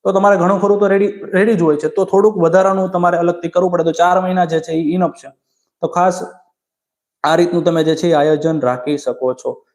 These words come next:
સર હાયર સેકન્ડરીમાં અંગ્રેજી ભણાવીએ છીએ. ઓકે, તમારો કોઈ પણ વિષય હોય, અંગ્રેજી નહીં કોઈ પણ વિષય હોય તો તમને જે છે એ ફાયદો થવાનો જ છે, કેમ કે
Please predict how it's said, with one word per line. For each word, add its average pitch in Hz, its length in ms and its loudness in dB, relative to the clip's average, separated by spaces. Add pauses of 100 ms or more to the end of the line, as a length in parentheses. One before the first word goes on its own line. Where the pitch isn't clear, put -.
(120)
સર 180 260 0
હાયર 147 260 0
સેકન્ડરીમાં 156 580 -2
અંગ્રેજી 147 380 0
ભણાવીએ 139 560 -2
છીએ. 135 380 -6 (680)
ઓકે, 185 180 0
તમારો 208 280 2
કોઈ 226 320 2
પણ 214 180 0
વિષય 147 260 0
હોય, 139 140 2
અંગ્રેજી 180 340 0
નહીં 175 180 -2
કોઈ 196 160 2
પણ 202 160 0
વિષય 175 240 -2
હોય 160 180 2
તો 165 100 -4
તમને 175 280 -4
જે 165 100 -4
છે 175 160 -2
એ - 20 0
ફાયદો 165 300 -2
થવાનો 165 360 0
જ - 20 -8
છે, - 120 -14
કેમ 147 100 -6
કે 175 160 0